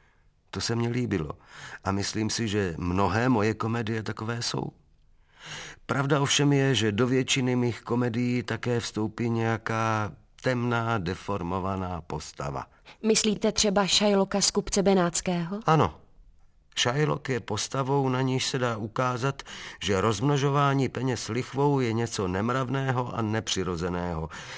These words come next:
Speaker 1: Ale vždycky to nebývá takový padouch. Například ve Večeru tříkrálovém mám Malvolia. To je takový protivný puritán a kazisvět.
Speaker 2: A máte tam také dvojčata, která jsou k nerozeznání.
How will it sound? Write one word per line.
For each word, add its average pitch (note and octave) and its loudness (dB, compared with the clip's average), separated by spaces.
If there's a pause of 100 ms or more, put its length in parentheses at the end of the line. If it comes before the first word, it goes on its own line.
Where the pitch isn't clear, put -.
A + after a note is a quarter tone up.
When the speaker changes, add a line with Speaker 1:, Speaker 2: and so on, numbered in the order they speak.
(140)
Speaker 1:
Ale B2+ 2
vždycky A#2 -2
to C#3+ -2
nebývá G#2+ 0
takový F#2 -6
padouch. F#2 -4 (300)
Například C3 -2 (260)
ve E2+ -2
Večeru C3 -2
tříkrálovém C#3 0
mám C3 2
Malvolia. F#2+ 0 (640)
To - -2
je D3 2
takový G2+ -2 (180)
protivný F2+ -2
puritán E2+ -4
a - -6
kazisvět. D#2+ -8 (400)
Speaker 2:
A G#3 4
máte G#3+ 6
tam G#3 4
také G3 2
dvojčata, G3+ 0
která E3+ 0
jsou E3+ 0
k - -2
nerozeznání. D#3 0